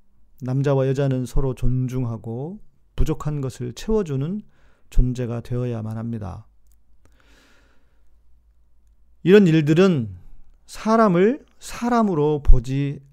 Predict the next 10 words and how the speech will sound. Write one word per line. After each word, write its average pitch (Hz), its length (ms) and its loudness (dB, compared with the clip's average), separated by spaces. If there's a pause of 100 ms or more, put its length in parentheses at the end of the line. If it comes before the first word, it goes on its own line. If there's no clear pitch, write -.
(120)
않은 156 280 -4
것 180 180 0
때문에 160 300 -6
일어난 131 340 -4
일 113 120 -8
아니겠습니까? 127 840 -10 (1200)
사람을 160 520 0
하나님의 170 400 0
형상으로 139 580 -2
인정하고 95 680 -12